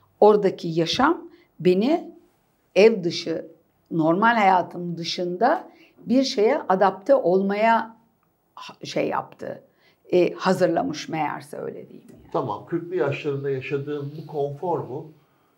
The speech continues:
Speaker 2: Ya da "Ya yemişim Norveç'e adapte olmayı,
Speaker 1: Diye.
Speaker 2: ikisine
Speaker 1: <laughs>
Speaker 2: geç adapte ol." Çocukluğunda doya doya anne ve babanla anılarının olması mı?
Speaker 1: Doğru.
Speaker 2: Hangisini tercih ederdin?
Speaker 1: Tabii ki ikinciyi. Tabii ki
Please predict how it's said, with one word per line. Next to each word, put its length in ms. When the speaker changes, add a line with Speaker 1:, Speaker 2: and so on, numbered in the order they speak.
Speaker 2:
Ya 160
da 360
"Ya 220
yemişim 500
Norveç'e 480
adapte 400
olmayı, 320
Speaker 1:
Diye. 120
Speaker 2:
ikisine 380
Speaker 1:
<laughs> 180
Speaker 2:
geç 180
adapte 480
ol." 280
Çocukluğunda 840
doya 260
doya 180
anne 360
ve 140
babanla 520
anılarının 520
olması 540
mı? 260
Speaker 1:
Doğru. 160
Speaker 2:
Hangisini 420
tercih 320
ederdin? 400
Speaker 1:
Tabii 320
ki 140
ikinciyi. 600
Tabii 380
ki 280